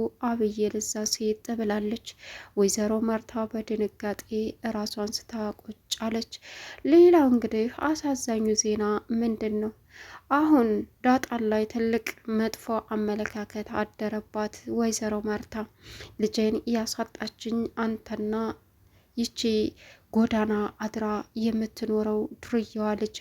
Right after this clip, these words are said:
ናት» በማለትም ነገረችው። «ልጅሽ በራሷ ጸባይ ነው። በእርግጥ የባህር ልጄን አብጌልን አጥቻለሁኝ። ምን ላደርግ? የኔ ስህተት አይደለም። እውነቱን አውጥተ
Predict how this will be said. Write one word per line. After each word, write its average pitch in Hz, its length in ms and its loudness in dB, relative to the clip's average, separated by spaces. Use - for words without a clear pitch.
ናት» 214 320 -6
በማለትም 214 680 -6
ነገረችው። 214 800 -6
«ልጅሽ 214 440 4
በራሷ 226 380 2
ጸባይ 208 380 2
ነው። 214 160 0
በእርግጥ 208 580 -2
የባህር 214 500 2
ልጄን 214 400 -2
አብጌልን 220 640 0
አጥቻለሁኝ። 220 840 -2
ምን 285 200 10
ላደርግ? 226 460 0
የኔ 285 340 8
ስህተት - 380 -6
አይደለም። 208 480 -4
እውነቱን 254 460 6
አውጥተ 208 320 0